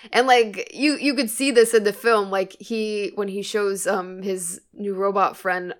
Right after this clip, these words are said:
like, all the stuff he has, like, he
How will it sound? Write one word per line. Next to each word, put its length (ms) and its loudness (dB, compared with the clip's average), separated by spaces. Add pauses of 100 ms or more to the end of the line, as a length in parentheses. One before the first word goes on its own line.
(280)
like, 260 -6
all 100 0
the 140 -4
stuff 260 -2
he 120 -6
has, 340 -4
like, 340 -6 (200)
he 480 -8